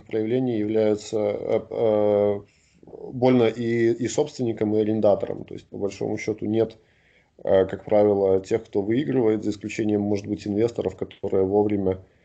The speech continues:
э, вовремя отыграли, э, финансы, финансовую с-, составляющую, которую они вложили,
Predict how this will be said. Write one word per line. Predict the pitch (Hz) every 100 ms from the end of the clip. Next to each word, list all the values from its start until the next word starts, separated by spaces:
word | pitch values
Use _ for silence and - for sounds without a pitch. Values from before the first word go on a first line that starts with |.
| _ _ _
э, | -
вовремя | 90 90 90 90 90 - - - 101 107 107 101 95
отыграли, | 101 98 101 95 92 92 _ -
э, | - 98 95 92 92 92 90 92 92 95 92 92 95 92 95 50 52 53 52 53 53 52 - - - 50 - - - - - -
финансы, | - 104 101 101 - - _
финансовую | - 104 107 - 95 98
с-, | 113 110
составляющую, | - 104 98 101 - -
которую | 92 - 95
они | 95
вложили, | 92 95 95 95 92